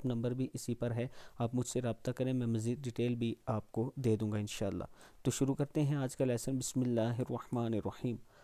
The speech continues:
عرش جب میدان محشر میں اترے گا تو سارے کے سارے فرشتے یہ تسبیح پڑھیں گے۔ سبحان ذی الملک والملکوت، سبحان ذی العزت والجبروت،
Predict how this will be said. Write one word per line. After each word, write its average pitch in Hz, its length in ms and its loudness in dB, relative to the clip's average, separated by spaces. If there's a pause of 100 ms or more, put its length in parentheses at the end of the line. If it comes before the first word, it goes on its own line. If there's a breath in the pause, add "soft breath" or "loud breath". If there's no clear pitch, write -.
(260 soft breath)
عرش 147 300 0
جب 151 180 2
میدان 123 640 0
محشر 120 320 -2
میں 120 280 0
اترے 131 340 0
گا 101 160 -2 (280)
تو 139 100 0
سارے 131 400 0
کے 165 120 -2
سارے 127 300 0
فرشتے 131 400 -2
یہ 127 180 2
تسبیح 117 320 -2
پڑھیں 98 280 0
گے۔ - 60 -6 (460 loud breath)
سبحان 147 640 2
ذی 131 60 4
الملک 127 480 2 (120)
والملکوت، 117 920 2 (200)
سبحان 139 640 0
ذی 123 100 0
العزت 123 600 -2
والجبروت، 117 920 0